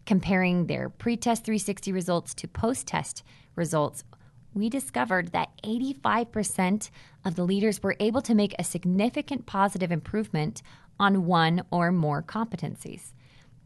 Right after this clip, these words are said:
I like what you said in the article that, quote, "These objectives are not likely to be achieved by threats, guilt,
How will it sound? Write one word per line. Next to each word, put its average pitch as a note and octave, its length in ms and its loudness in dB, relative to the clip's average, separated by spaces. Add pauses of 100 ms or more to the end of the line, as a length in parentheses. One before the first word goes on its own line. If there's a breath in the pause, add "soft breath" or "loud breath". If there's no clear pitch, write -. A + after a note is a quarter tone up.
(240)
I A#3 120 8
like D#4 200 2
what F4 120 -4
you C4+ 80 -2
said A3 180 0
in G#3 80 2
the F#3+ 140 4
article F3+ 320 2
that, D#3 440 0 (360 soft breath)
quote, G3 360 0
"These B3+ 300 0
objectives F3+ 680 0 (100)
are F#3 140 2
not G#3 280 2
likely G#3 340 2
to E3+ 100 -4
be E3+ 120 -2
achieved F3 480 -4 (340 soft breath)
by D#3 320 -4
threats, A3 360 4 (220)
guilt, G#3 400 2